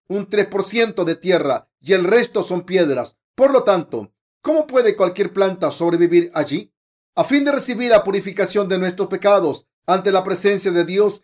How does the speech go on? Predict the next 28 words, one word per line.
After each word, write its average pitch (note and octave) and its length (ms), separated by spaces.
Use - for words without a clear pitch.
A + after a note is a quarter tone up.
y F#3 120
convertirse F#3+ 880
en F#3 120
la F#3+ 80
verdadera F#3+ 460
novia G3 340
de E3+ 160
Cristo D#3+ 480
y F3 120
así F3 240
volverse G3 760
una G3 240
novia G3 420
pura, F#3 540
sin G3+ 220
ninguna G3 340
mancha G3 460
o F3+ 80
defecto, F3 680
uno B3+ 220
debe A3+ 260
saber F3+ 540
cómo G#3 340
ver G#3 400
los F3 180
pecados A3+ 600
ocultos E3+ 580
dentro F3+ 580